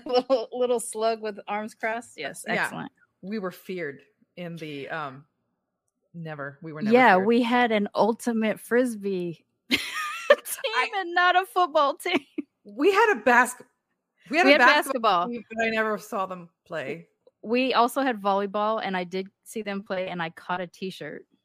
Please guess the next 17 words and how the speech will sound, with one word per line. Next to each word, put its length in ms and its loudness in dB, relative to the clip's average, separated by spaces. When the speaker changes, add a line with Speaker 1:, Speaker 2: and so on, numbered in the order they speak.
Speaker 1:
Did 120 -12
I 100 -10
go 120 -12
to 100 -16
that 160 -8
with 180 -12
you? 280 -12
Who 80 -14
did 80 -10
I 100 -8
Speaker 2:
No. 60 -10
Speaker 1:
go 120 -8
to 120 -10
that 180 -10
with? 240 -14
Speaker 2:
Though 380 2
our, 260 4